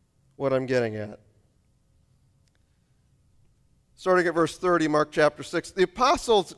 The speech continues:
gathered around Jesus and reported to him all that they had taught.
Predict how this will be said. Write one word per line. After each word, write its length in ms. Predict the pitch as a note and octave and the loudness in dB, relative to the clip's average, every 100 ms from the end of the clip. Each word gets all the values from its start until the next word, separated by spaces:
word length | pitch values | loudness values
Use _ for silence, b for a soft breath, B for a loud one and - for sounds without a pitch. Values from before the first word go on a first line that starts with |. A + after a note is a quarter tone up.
| D3+ | 2
gathered 460 | F3+ G3+ G3+ F#3+ | 4 6 6 4
around 480 | F3 F3 E3 D#3 D3 | 4 6 6 4 -2
Jesus 680 | B2+ D#3+ F3+ D3 D3 C#3+ - | -4 -4 -4 -2 -2 -2 -2
and 220 | F3 E3+ | -2 0
reported 560 | F3 - G3+ A3 A3 | 0 -2 0 0 -2
to 80 | F3 | -4
him 240 | E3+ F3 D#3+ | 0 2 4
all 240 | F3 F#3 | 4 4
that 180 | F3 E3 | 2 -2
they 140 | D#3+ | -2
had 180 | D3 C#3 | -2 -4
taught. 320 | F3 E3+ - | -2 -2 -2